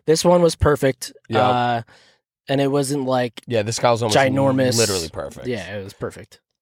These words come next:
Speaker 2: Um, what makes a bad pinwheel to you?
Speaker 1: Uh, w-, a p-, a pinwheel that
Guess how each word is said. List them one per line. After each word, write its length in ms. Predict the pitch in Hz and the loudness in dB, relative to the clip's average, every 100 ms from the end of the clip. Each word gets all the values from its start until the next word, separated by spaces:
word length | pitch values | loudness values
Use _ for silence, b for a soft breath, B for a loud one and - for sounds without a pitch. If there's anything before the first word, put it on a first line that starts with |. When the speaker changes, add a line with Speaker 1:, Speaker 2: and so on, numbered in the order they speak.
| _ - | _ 2
Speaker 2:
Um, 420 | 135 135 135 120 | 4 4 2 0
what 140 | 131 | 0
makes 180 | 135 123 | 0 -2
a 40 | 131 | 0
bad 200 | 131 110 | 0 0
pinwheel 480 | 120 117 92 82 85 | -2 -2 -2 -6 -8
to 120 | 95 | -10
you? 220 | 87 85 - _ _ _ _ | -10 -12 -18 _ _ _ _
Speaker 1:
Uh, 840 | 131 139 143 147 147 151 151 156 135 _ _ _ _ _ _ _ _ _ _ | -2 0 0 0 0 0 0 0 -4 _ _ _ _ _ _ _ _ _ _
w-, 160 | 127 - | -6 -2
a 80 | 131 | -2
p-, 140 | - - | -4 -4
a 220 | 147 127 | 2 2
pinwheel 480 | - 131 127 127 120 | 2 2 2 2 2
that 400 | 113 113 110 107 | 0 0 0 -2